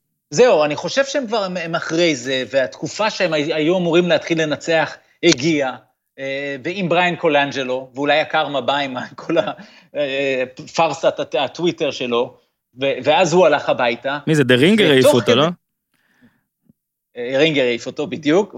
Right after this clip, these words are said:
Speaker 1: ו-, וכל הקטע אבל פה, זה ש-, ברט בראון היה שם בפ-, בפרוסס, וכאילו מתוך, כל הזמן הם אמרו לו, "תקשיב,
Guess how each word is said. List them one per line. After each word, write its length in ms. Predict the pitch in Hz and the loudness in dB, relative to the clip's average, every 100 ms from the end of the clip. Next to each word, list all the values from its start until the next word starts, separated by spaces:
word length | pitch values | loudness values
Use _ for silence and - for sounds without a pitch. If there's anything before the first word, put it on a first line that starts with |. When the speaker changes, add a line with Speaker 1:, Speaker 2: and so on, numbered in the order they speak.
| 104 | -4
Speaker 1:
ו-, 80 | 120 117 117 117 | 0 2 0 -6
וכל 640 | 120 113 _ - 214 285 | -6 -6 _ 0 2 4
הקטע 460 | 226 277 320 269 | 2 0 0 0
אבל 200 | 170 143 139 | 0 0 -2
פה, 240 | 139 135 143 _ _ _ _ | -4 -4 -6 _ _ _ _
זה 240 | - 113 127 | -14 -6 -4
ש-, 180 | - 131 120 117 117 117 110 - _ _ _ _ _ _ _ _ - | -2 0 2 4 4 4 0 -10 _ _ _ _ _ _ _ _ -6
ברט 340 | 117 180 254 - | 2 4 4 2
בראון 320 | 190 254 208 | 2 4 2
היה 220 | 156 196 | 2 0
שם 220 | - 220 | -2 -4
בפ-, 220 | 160 - | -4 -6
בפרוסס, 800 | 135 123 - 143 143 - 156 - 120 | -6 -6 -4 -4 -4 -6 -8 -10 -14
וכאילו 400 | 123 190 247 277 | -4 -2 0 0
מתוך, 380 | 202 - 240 208 | 2 0 0 -2
כל 180 | 247 254 | 0 0
הזמן 260 | 233 247 | 0 -2
הם 100 | 226 | -2
אמרו 200 | 196 208 | 0 2
לו, 120 | 226 196 | 2 0
"תקשיב, 540 | - - - 160 101 | -4 -10 -4 -4 -4